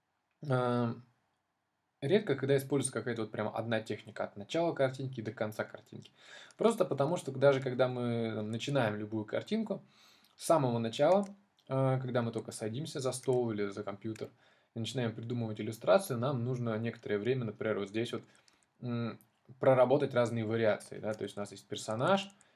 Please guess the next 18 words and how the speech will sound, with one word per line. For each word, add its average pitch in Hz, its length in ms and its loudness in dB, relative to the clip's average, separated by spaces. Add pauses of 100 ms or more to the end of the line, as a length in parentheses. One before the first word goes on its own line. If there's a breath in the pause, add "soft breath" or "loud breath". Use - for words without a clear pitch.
(140 soft breath)
и 117 60 -6
мы 117 100 0
его 110 160 0
там 104 240 -2
сначала 127 400 -2
вот 113 160 -4
так 120 220 4
порисуем, 117 560 -6 (420)
потом 117 300 -4
как-то 113 320 -2
там 104 340 -4 (920)
поднимем 120 640 0
руки, 113 260 -6
там 104 200 -6
с-, - 160 -16 (220)
другую 127 380 -2
перспективу 117 600 -4
зададим, 107 500 -2